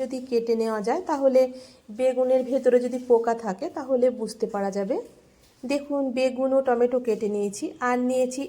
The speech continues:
এক পিস রুই মাছ। এরপর পরিমাণ মতো লবণ ও হলুদ গুঁড়ো দিয়ে ভালো করে মাখিয়ে নেব। বাড়িতে যখন দেখবেন এক পিস মাছ আছে, এক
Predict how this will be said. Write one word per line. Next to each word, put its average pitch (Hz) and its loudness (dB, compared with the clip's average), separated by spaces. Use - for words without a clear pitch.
এক 220 -4
পিস 247 -6
রুই 214 -4
মাছ। 233 -4
এরপর 269 4
পরিমাণ 262 4
মতো 269 0
লবণ 208 4
ও - -2
হলুদ 254 0
গুঁড়ো 247 4
দিয়ে 202 -2
ভালো 247 2
করে 269 2
মাখিয়ে 202 0
নেব। 190 -2
বাড়িতে 277 2
যখন 294 -4
দেখবেন 277 -4
এক 233 -14
পিস 262 -8
মাছ 202 -4
আছে, 262 -8
এক 226 -4